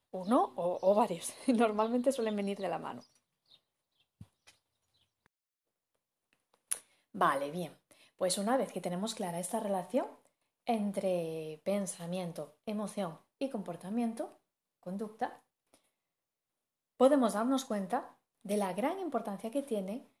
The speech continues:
el darnos cuenta de lo que estamos pensando en cada momento. La mayor parte del tiempo no somos conscientes de qué pensamientos están pasando por nuestra cabeza. Somos conscientes en un momento dado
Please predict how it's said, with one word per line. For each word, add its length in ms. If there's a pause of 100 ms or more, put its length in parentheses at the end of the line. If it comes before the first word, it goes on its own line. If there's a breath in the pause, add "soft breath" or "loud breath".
(300)
el 240
darnos 420
cuenta 500
de 260
lo 200
que 140
estamos 560
pensando 640
en 200
cada 240
momento. 460 (1200)
La 100
mayor 280
parte 220
del 140
tiempo 240
no 120
somos 320
conscientes 720
de 160
qué 100
pensamientos 640
están 280
pasando 340
por 180
nuestra 360
cabeza. 440 (260 soft breath)
Somos 300
conscientes 600
en 80
un 100
momento 400
dado 320